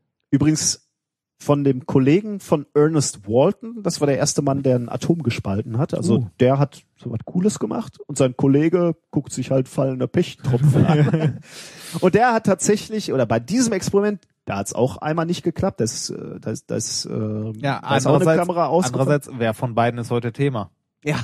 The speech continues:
Speaker 1: <laughs> genau.
Speaker 2: Ne?
Speaker 1: Ja.
Speaker 2: <laughs> Das
Speaker 1: Über Atomspaltung haben wir heute noch nicht
Speaker 2: Ja.
Speaker 1: gesprochen. Ähm, und da hat's jetzt geklappt. Im Juli zweitausenddreizehn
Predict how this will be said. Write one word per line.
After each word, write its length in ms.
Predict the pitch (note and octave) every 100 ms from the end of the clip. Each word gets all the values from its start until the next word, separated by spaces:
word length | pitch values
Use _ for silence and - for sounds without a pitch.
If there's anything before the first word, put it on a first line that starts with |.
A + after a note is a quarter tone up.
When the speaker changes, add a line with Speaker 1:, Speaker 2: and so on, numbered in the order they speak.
| -
Speaker 1:
<laughs> 140 | G3+
genau. 380 | G#3+ - - F3+
Speaker 2:
Ne? 320 | D3+ - A3 A3
Speaker 1:
Ja. 300 | G3+ F#3 D#3+
Speaker 2:
<laughs> 0 |
Das 200 | G3+ F3+
Speaker 1:
Über 220 | D#3 C#3
Atomspaltung 680 | C3+ D3 D#3+ - E3+ G3+ F#3
haben 120 | G#3+
wir 60 | F3
heute 200 | F#3 G3
noch 120 | G3+
nicht 100 | D#3+
Speaker 2:
Ja. 120 | D3+
Speaker 1:
gesprochen. 440 | - - A#3 G3+ D3 C4 B3+ - G#3 G3+ D#3 - D#3+
Ähm, 320 | E3 F3 D#3+
und 160 | E3+ C#3+
da 160 | G3 A#3
hat's 120 | A3+
jetzt 160 | G#3 -
geklappt. 500 | G#3 - C3+ - - -
Im 180 | D#3 C#3+
Juli 400 | D#3+ A#3 A#3+ A#3
zweitausenddreizehn 1400 | - B2+ F#3 - F#3+ F#3 F3+ A#2+ C3 D3+ - E3 D3+